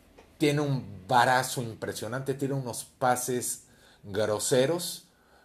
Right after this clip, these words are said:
brazo de puberto viendo el Golden.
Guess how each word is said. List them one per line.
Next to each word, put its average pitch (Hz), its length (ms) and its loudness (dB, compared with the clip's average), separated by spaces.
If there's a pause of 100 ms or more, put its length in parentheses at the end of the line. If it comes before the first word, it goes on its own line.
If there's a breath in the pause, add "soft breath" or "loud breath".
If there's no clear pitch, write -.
brazo 123 680 4
de 98 160 -2
puberto 104 2500 -2
viendo 113 400 -4
el 104 100 -4
Golden. 165 560 2